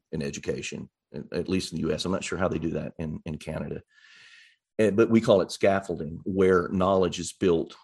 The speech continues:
on, uh, what came before. What I, I didn't necessarily do that all the way through the book. I didn't start at, like, uh, the first essay, if you will, and build everything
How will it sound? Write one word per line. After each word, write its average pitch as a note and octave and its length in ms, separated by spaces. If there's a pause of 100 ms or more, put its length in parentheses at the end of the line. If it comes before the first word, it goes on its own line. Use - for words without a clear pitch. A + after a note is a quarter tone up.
on, E2 600 (100)
uh, - 460 (160)
what F2+ 180
came F2 220
before. D#2 540 (680)
What G#2 420
I, G#2+ 280 (420)
I G2 120
didn't G#2+ 480
necessarily G2+ 640
do E2 240
that C#2 300 (460)
all F2 200
the E2 80
way D#2 140
through D#2 240
the D2 80
book. D2 280
I F#2 60
didn't F2+ 220
start F2 480 (340)
at, E2 220
like, D#2+ 180 (280)
uh, A#1 340 (400)
the E2+ 120
first - 400
essay, D#2+ 400
if - 140
you D2+ 120
will, D#2 400 (440)
and F2 260
build F2+ 300
everything E2+ 800